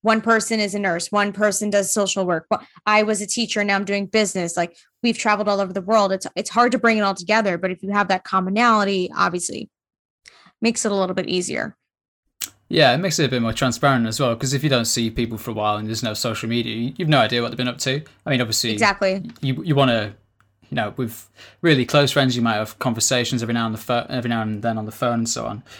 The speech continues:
Speaker 2: And I, I really like what you're saying about finding the commonalities, and, and this is true. So I, you all know this about me, but I did a bit of door to,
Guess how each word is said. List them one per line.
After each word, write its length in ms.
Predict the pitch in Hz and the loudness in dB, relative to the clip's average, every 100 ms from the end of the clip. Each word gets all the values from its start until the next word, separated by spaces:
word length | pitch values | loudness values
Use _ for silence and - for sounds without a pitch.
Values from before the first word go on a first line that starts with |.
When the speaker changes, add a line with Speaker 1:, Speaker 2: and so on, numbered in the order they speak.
| - - | -8 -2
Speaker 2:
And 100 | 127 | 4
I, 240 | 127 113 | 4 4
I 20 | 139 | 4
really 200 | 135 151 | 6 6
like 200 | 131 120 | 6 4
what 60 | |
you're 100 | 120 | 0
saying 220 | 113 131 113 | 0 0 0
about 300 | 110 101 - | 0 -2 0
finding 220 | 123 110 | 0 0
the 60 | 110 | -2
commonalities, 580 | 120 110 110 107 113 | -2 0 0 -2 -4
and, 160 | 113 107 | -4 -2
and 100 | 139 | 0
this 160 | - - | 0 2
is 80 | |
true. 220 | - 127 107 | 0 -2 -2
So 200 | - 123 | 0 4
I, 360 | 117 123 120 - - - | 6 4 2 -4 -20 -10
you 100 | - | 4
all 60 | 160 | 6
know 100 | 135 | 6
this 160 | 131 - | 4 2
about 220 | 127 113 | 2 2
me, 80 | 113 | 0
but 100 | 120 | 2
I 100 | 120 | 2
did 300 | 131 117 135 | 0 -2 0
a 200 | 117 110 | -2 0
bit 140 | 131 | -2
of 80 | 117 | 2
door 160 | 143 131 | 2 2
to, 240 | 143 151 | 0 -4